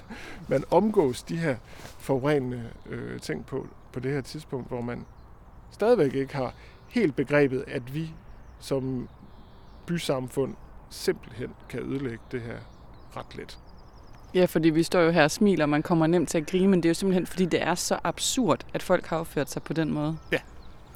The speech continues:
Speaker 1: det er det nemlig. Det, der så sker i starten af halvtredserne, det er, at man bliver pinligt opmærksom på, at det her, øh, vi udleder,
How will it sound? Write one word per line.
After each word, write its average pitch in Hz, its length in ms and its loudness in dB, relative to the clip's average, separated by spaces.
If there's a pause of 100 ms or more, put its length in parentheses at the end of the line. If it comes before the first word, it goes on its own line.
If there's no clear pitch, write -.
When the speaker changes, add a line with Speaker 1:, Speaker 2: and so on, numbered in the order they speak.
Speaker 1:
det 160 140 2
er 139 80 0
det 127 100 -4
nemlig. 123 240 -10 (720)
Det, 214 120 8
der 214 100 8
så 190 140 0
sker 233 300 4
i 127 100 0
starten 135 320 -2
af 120 60 -8
halvtredserne, 127 540 -6
det 131 80 0
er, 135 100 0
at 135 80 0
man 127 160 -4
bliver 127 300 -2
pinligt 180 400 -2
opmærksom 156 480 0
på, 131 260 -6 (160)
at 139 100 -8 (120)
det 151 120 0
her, 127 200 -4 (360)
øh, 131 340 -2
vi 135 60 -2
udleder, 143 500 0